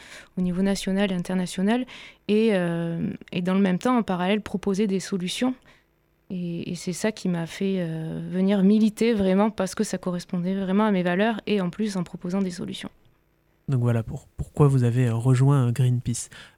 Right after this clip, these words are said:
Speaker 2: Euh, on parlait de Greenpeace, euh, à un niveau, euh, national, international. Je pense qu'on peut continuer à en parler. Euh, j'imagine que Greenpeace, c'est toujours, euh, donc on en a parlé, des actions passées.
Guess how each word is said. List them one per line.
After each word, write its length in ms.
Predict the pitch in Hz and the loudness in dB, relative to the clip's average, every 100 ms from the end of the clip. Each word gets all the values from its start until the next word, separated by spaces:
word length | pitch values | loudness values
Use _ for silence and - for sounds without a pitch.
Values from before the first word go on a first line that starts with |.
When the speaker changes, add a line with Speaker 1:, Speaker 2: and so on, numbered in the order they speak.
| 156 | 2
Speaker 2:
Euh, 100 | 135 | 4
on 140 | 143 | 6
parlait 240 | 139 175 214 | 8 8 6
de 80 | |
Greenpeace, 540 | 156 147 139 170 170 - | 6 6 6 2 0 0
euh, 180 | 123 113 | 2 2
à 40 | |
un 220 | 110 110 | 0 -2
niveau, 400 | 120 123 123 127 | 0 0 2 4
euh, 80 | 113 | 4
national, 460 | 117 127 143 143 143 | 2 2 4 4 4
international. 600 | 127 127 127 - 131 180 | 2 2 0 2 2 0
Je 100 | - | 0
pense 180 | 165 | -2
qu'on 100 | - | 0
peut 140 | 131 131 | 0 0
continuer 400 | 139 131 151 147 | 0 0 2 4
à 40 | |
en 120 | 139 | 4
parler. 420 | 127 135 131 156 214 - - - - | 2 0 2 2 -2 -10 -20 -16 2
Euh, 320 | 135 131 123 | 4 6 4
j'imagine 320 | 123 131 135 151 | 4 4 4 4
que 100 | 147 | 4
Greenpeace, 400 | 131 135 131 165 | 6 6 4 0
c'est 200 | - 123 | 0 0
toujours, 360 | 143 143 143 | 2 4 4
euh, 120 | 123 | 2
donc 180 | 120 117 | 0 -2
on 40 | 123 | 0
en 40 | |
a 80 | 120 | 0
parlé, 260 | 117 120 127 | 0 -2 0
des 180 | 123 123 | 0 -2
actions 260 | - 143 | 2 2
passées. 460 | 127 139 - 190 | 4 4 4 0